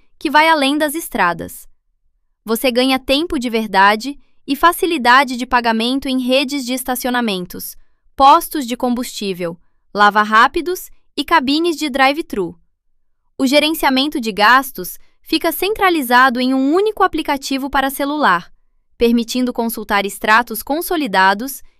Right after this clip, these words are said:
e parcelar taxas veiculares. Para instalar o dispositivo, é simples. Limpe o vidro com álcool. Cole o adesivo na horizontal atrás do retrovisor e pressione firmemente.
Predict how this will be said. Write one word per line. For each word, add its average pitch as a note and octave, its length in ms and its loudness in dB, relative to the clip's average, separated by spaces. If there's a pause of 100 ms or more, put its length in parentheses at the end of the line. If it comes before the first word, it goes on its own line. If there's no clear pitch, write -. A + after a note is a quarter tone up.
(120)
e D4+ 100 -2
parcelar D4 640 2
taxas D4 500 0
veiculares. C#4+ 880 -2 (680)
Para A3 180 2
instalar A#3+ 480 4
o B3+ 60 -2
dispositivo, G#3 920 -6 (240)
é C#4+ 120 0
simples. - 640 -8 (440)
Limpe F4 380 0
o F4+ 60 2
vidro C4+ 340 -2
com D#4 220 -2
álcool. F3 480 0 (480)
Cole C#4 340 6
o A#3+ 60 2
adesivo G#3+ 540 -2
na A3 120 0
horizontal A3 720 2
atrás C4 480 2
do D4+ 80 -6
retrovisor A#3+ 760 -2 (320)
e C#4 100 -2
pressione D4+ 600 -2
firmemente. E4 920 -4